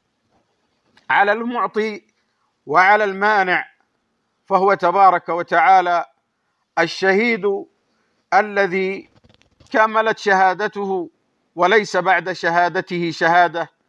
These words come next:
وكفى بالله شهيدا. أسأل الله جل في علاه التوفيق والسداد والهدى والرشاد للجميع، وأن يجزي خيرا القائمين على هذه الدورة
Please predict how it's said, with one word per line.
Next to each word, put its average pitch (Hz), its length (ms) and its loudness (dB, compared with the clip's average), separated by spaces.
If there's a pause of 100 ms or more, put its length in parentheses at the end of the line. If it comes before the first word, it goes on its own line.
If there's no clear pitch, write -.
(420)
وكفى 175 520 0
بالله 170 500 -6
شهيدا. 170 720 0 (680)
أسأل 180 360 0
الله 170 400 2
جل 170 360 -4
في 170 120 -6
علاه 165 480 2 (800)
التوفيق 151 640 -4
والسداد 165 680 0 (840)
والهدى 156 400 -2
والرشاد 165 760 0 (720)
للجميع، 160 600 -4 (760)
وأن 170 240 0
يجزي 170 440 0
خيرا 165 540 -2 (920)
القائمين 170 680 -2
على 165 280 0
هذه 160 460 -2
الدورة 165 580 0